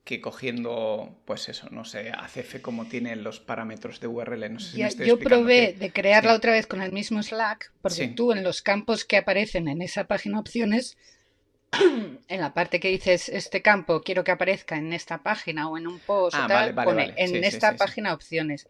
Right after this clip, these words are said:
Speaker 2: y está.
Speaker 1: Vale,
Speaker 2: Lo que
Speaker 1: vale,
Speaker 2: pasa es que
Speaker 1: vale,
Speaker 2: luego
Speaker 1: vale,
Speaker 2: vas a
Speaker 1: sí.
Speaker 2: página opciones y no está. Entonces es algo ahí raro que no sé si es un error manual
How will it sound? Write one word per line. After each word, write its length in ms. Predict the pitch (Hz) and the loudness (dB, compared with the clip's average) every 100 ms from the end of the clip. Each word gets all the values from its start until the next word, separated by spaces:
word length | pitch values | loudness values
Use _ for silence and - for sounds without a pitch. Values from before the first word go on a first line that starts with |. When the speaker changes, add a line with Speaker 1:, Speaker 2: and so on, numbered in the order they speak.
| _ | _
Speaker 2:
y 120 | 151 | -4
está. 380 | 143 - 160 156 _ _ _ _ _ _ - | -4 -2 -2 -2 _ _ _ _ _ _ -10
Speaker 1:
Vale, 280 | 139 120 120 | -4 -4 -4
Speaker 2:
Lo 60 | |
que 80 | 113 | -4
Speaker 1:
vale, 0 | |
Speaker 2:
pasa 100 | 147 | -2
es 60 | 135 | 0
que 60 | |
Speaker 1:
vale, 80 | 160 | 2
Speaker 2:
luego 160 | 156 170 | 4 6
Speaker 1:
vale, 80 | 170 | 4
Speaker 2:
vas 160 | 165 | 4
a 40 | 277 | 2
Speaker 1:
sí. 60 | |
Speaker 2:
página 340 | 185 - 190 202 | 0 0 2 2
opciones 520 | 196 240 254 277 277 | 4 4 6 4 2
y 60 | 180 | -2
no 100 | 170 | -4
está. 300 | - 147 - _ - - - - - | -6 -10 -12 _ -14 -12 -12 -16 -20
Entonces 260 | - 185 185 | -8 -4 -2
es 140 | 208 | 2
algo 200 | 196 185 | 4 6
ahí 200 | 185 185 | 6 4
raro 320 | 180 180 185 175 | 4 4 2 -2
que 120 | 175 | -4
no 200 | 170 175 | -2 -4
sé 340 | - - 175 | -6 -2 -2
si 680 | 170 - - 170 165 156 156 | -2 -8 -10 -6 -6 -4 -2
es 160 | 151 - | -4 -2
un 100 | 165 | 0
error 280 | 151 156 156 | 2 2 2
manual 840 | 156 151 156 156 151 151 151 151 | 2 4 4 4 4 2 0 -2